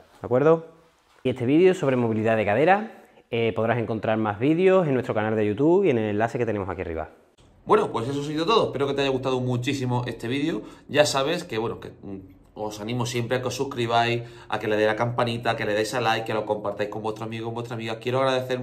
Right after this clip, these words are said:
Speaker 2: muchísimo, casi ya prácticamente eh, estamos muy cercanos a los diez mil suscriptores en mi canal. Esto para mí era, eh, una fecha re-, bueno, una fecha, un, una cifra redonda que para mí, bueno, me da mucha, mucha alegría que haya tantos suscriptores.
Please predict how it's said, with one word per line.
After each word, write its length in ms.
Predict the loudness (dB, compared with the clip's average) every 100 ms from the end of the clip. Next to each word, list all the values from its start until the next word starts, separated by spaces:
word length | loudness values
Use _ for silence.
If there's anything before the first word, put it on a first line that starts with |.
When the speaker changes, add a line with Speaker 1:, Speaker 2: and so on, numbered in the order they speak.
| -6
Speaker 2:
muchísimo, 560 | -8 -8 -8 -6 -4 -4
casi 240 | -6 -6
ya 400 | -2 -2 -4 -10 -4
prácticamente 720 | -4 -2 -4 -2 -2 -4 -6 -14 -20 _ -6
eh, 120 | -4
estamos 280 | 0 0 2
muy 140 | 0
cercanos 340 | -2 0 0 0
a 20 |
los 80 | -2
diez 140 | -2
mil 160 | -4 -4
suscriptores 460 | -6 -10 -8 -6 -6
en 60 |
mi 100 | -6
canal. 240 | -4 -4 -6
Esto 260 | -4 -4
para 160 | -2 -4
mí 200 | -4 -4
era, 240 | -4 -6 -8
eh, 120 | -8
una 200 | -8 -8
fecha 280 | -8 -8 -6
re-, 160 | -8
bueno, 280 | -6 -6 -6
una 160 | -6 -8
fecha, 320 | -6 -4 -6 -8 -12 -6
un, 280 | -4 -4 -2
una 420 | -2 0 0 0
cifra 260 | 0 0
redonda 420 | 2 2 2 2 0
que 120 | 0
para 180 | -2 -2
mí, 140 | -2
bueno, 240 | 0 -2
me 100 | -2
da 100 | -4
mucha, 420 | -4 -4 -4 -4 -4
mucha 260 | -6 -4
alegría 260 | -2 -2 -2
que 60 | -4
haya 120 | -6
tantos 240 | -8 -10
suscriptores. 520 | -12 -12 -8 -2 -2